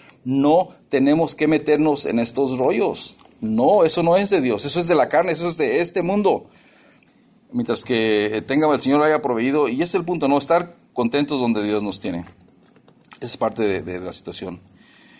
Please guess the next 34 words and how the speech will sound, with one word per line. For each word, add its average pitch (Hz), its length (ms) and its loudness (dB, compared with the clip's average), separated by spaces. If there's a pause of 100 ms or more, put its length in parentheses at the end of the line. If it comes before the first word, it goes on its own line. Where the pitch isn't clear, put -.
(240)
En 113 140 -2
Deuteronomio 120 640 2 (280)
capítulo 127 420 -2
cuatro, 131 380 0 (480)
versículo 123 340 -2
cuarenta 143 300 0
dice, 113 280 -2 (1000)
"Y 131 100 0
guarda 165 480 2 (320)
sus 135 240 -12
estatutos 175 640 -2
y 156 120 2
sus 165 140 0
mandamientos, 120 720 0 (520)
los 113 160 -2
cuales 139 580 2
yo 131 300 0
te 151 100 -2
mando 107 300 -2
hoy". 92 240 -6 (440)
¿Para 123 220 4
qué? 131 160 0
Pues 123 120 -4
para 117 220 0
que 131 100 -6
te 127 120 -2
vaya 139 200 6
bien 127 200 0
a 104 180 -4
ti 165 440 2
y 139 40 4
a 123 100 4
tus - 240 -4
hijos 156 380 0